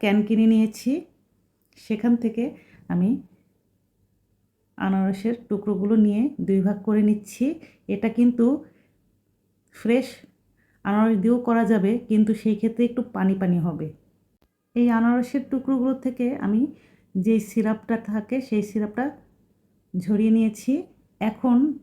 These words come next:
ক্যারামেল ঠান্ডা হওয়ার পর আমি আনারসের টুকরোগুলোকে ক্যারামেলের উপর সেট করে দিচ্ছি। আপনারাও আপনাদের পছন্দ মতো সেট করে নেবেন। সেট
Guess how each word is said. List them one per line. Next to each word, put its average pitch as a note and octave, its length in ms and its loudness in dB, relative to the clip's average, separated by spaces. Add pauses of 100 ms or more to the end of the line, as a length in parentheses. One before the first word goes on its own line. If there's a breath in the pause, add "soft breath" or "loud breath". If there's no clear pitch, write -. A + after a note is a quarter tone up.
(140)
ক্যারামেল A3 360 0 (120)
ঠান্ডা G#3+ 320 0
হওয়ার A#3 220 0 (120)
পর A3 200 2 (480 loud breath)
আমি G3+ 160 0 (400)
আনারসের G#3 440 -2 (100)
টুকরোগুলোকে A3+ 720 -2 (1120)
ক্যারামেলের A3 500 2
উপর C4 180 -2 (340)
সেট A3+ 200 -2 (100)
করে A3+ 220 2
দিচ্ছি। A3+ 360 -4 (360)
আপনারাও A3+ 400 -2 (180)
আপনাদের A3 380 -2
পছন্দ G#3+ 260 -2 (100)
মতো A3 180 -2 (180)
সেট G3 260 -4
করে F3+ 200 -2
নেবেন। D#3+ 240 -6 (1500)
সেট G#3+ 220 -6